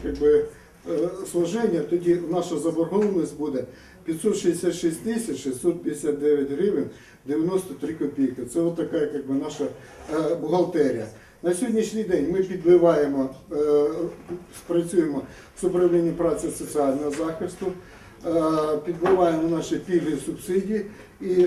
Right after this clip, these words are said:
збираємося вівторок провести, е, залік на,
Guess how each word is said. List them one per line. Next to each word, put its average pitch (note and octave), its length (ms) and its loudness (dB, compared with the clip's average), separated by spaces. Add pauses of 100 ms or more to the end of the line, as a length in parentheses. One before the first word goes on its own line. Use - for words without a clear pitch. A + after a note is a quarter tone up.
збираємося D#3+ 680 0
вівторок E3+ 560 0
провести, E3 760 2 (640)
е, E3 180 4 (560)
залік F#3 520 2
на, D#3+ 300 2